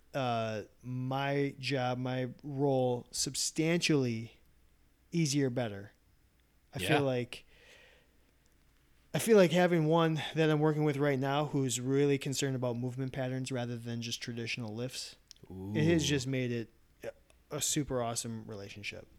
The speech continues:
Speaker 2: Sounds like my kind of strength and
Speaker 1: Yeah.
Speaker 2: conditioning.
Speaker 1: It's been good. So that being said, I'm going to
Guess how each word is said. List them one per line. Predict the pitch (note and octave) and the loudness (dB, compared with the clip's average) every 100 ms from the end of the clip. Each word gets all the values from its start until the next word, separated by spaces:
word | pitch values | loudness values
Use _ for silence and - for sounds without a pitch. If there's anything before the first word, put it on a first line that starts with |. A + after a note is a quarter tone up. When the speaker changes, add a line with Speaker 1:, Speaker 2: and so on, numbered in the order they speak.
| - | -16
Speaker 2:
Sounds | - F2 F#2+ | -8 -4 -2
like | F#2+ F2 | -2 -2
my | G2 F#2+ | -2 -2
kind | - G2+ | -2 -2
of | E2+ | -2
strength | - G2 F#2 | -2 -2 -2
and | E2+ | -2
Speaker 1:
Yeah. | E2 D3 | 0 2
Speaker 2:
conditioning. | B2 - - - - - - - | 0 -4 -8 -14 -20 -20 -20 -8
Speaker 1:
It's | E3+ - | -4 -2
been | D3+ C#3 | -2 -2
good. | A2+ G#2+ G#2 - _ - - - - - - | -4 -8 -12 -18 _ -20 -20 -20 -20 -20 -18
So | - | -4
that | F#3+ B3+ | 2 4
being | A#3 G#3+ F#3 | 6 6 6
said, | - D#3 C3+ D3 - - - - - - - | 4 4 4 0 -8 -16 -12 -6 -6 -6 -6
I'm | E3+ A#3+ | 0 2
going | A3+ F#3 | 6 4
to | - | 2